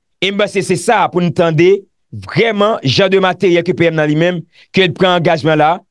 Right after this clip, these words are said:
ke l pral bay avèk lapolis nan, li pral bay avèk lame, hein, e kesyon li pa bliye. Nan kesyon elikoptè, hein,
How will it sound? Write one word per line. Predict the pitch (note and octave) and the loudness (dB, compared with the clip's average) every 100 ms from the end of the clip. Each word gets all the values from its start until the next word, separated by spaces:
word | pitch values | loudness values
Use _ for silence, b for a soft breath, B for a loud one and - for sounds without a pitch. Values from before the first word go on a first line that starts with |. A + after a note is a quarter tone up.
| _ _ | _ _
ke | - F#3 | -2 -2
l | - | 0
pral | F#3+ D#3+ | -2 0
bay | F3+ F3+ | 0 -2
avèk | B2+ B2+ B2 F3 F3 | -4 -4 -2 -2 -2
lapolis | E3+ E3 E3+ C#3+ B2 | -2 -2 -2 -2 -2
nan, | E3 D#3 B - | -4 -4 B -6
li | A#2+ | -2
pral | C#3+ | 0
bay | C#3 F#3+ A3+ | 0 -2 -2
avèk | A3+ | -2
lame, | G#3 G3 G3 G3 | -2 0 0 0
hein, | G3 - _ _ | -2 -8 _ _
e | F3 F3 | -4 -2
kesyon | F3+ F3+ G3+ F#3+ | -2 0 0 0
li | F3 | -2
pa | F3+ F#3 | -2 -2
bliye. | F3 C3+ F2 _ _ - | -2 -4 -6 _ _ -6
Nan | C#3 D#3 | -4 -2
kesyon | A3 - A3+ | -2 0 0
elikoptè, | G#3 A3 D#3+ F#3 F#3 | 2 0 0 0 0
hein, | A3 | -2